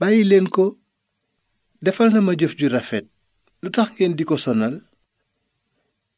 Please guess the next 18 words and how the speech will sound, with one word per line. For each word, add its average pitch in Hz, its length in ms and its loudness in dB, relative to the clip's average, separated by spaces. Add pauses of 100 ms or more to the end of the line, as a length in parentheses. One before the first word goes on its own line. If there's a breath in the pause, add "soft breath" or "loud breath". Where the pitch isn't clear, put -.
(540)
Miskin 185 380 0
yaa 196 240 4
ngi 190 140 2
ak 185 120 0
yéen 175 340 0
bis 156 180 -4
bu 160 120 -4
nekk, 135 300 0 (880)
te 156 60 -2
man 170 240 0
ngeen 180 300 2
leen 160 240 2
a - 20 -2
dimbali 131 460 0 (140)
saa - 280 -4
su - 140 -2
leen 233 240 4
neexee. 101 440 -2